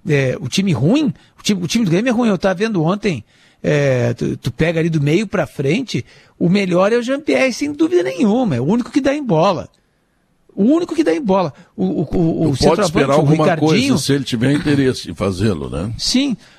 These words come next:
Speaker 1: o centroavante, o Ricardinho, talvez ele, ele melhore, talvez ele se aprim-, mas hoje ele é um perdedor de gol. Ontem aconteceu de novo.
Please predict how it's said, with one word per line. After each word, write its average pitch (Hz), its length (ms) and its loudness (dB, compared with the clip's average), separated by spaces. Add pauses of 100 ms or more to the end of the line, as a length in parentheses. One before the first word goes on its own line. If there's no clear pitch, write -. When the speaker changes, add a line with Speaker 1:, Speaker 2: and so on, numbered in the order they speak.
Speaker 1:
o 196 60 -2
centroavante, 226 540 -2
o - 20 2
Ricardinho, 190 420 -2
talvez 185 300 -4
ele, 175 260 -4
ele 147 160 -2
melhore, 139 600 0
talvez 135 280 -4
ele 151 120 0
se - 100 -6
aprim-, 175 260 -6
mas 170 220 -2
hoje 208 220 0
ele 254 100 -2
é - 20 0
um 294 60 -2
perdedor 320 460 0
de 330 80 -4
gol. 214 360 0 (380)
Ontem 156 240 0
aconteceu 494 460 2
de 571 120 4
novo. 226 540 0